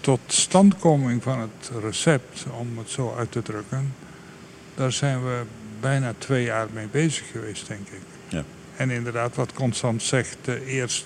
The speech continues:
Speaker 1: eh, begonnen met gewoon proeven van welke richting willen we uit.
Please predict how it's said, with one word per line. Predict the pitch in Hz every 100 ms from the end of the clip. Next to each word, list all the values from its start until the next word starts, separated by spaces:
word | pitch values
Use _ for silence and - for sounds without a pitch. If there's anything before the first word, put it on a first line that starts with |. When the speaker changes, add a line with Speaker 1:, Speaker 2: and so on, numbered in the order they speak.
| -
Speaker 1:
eh, | 127 117 107
begonnen | 117 143 143 127
met | 120 107
gewoon | - 120 110
proeven | 135 139 127 156 151
van | - 117
welke | 123 120 - 123
richting | 123 - 143 135
willen | 135 135
we | 123
uit. | 127 127 151 -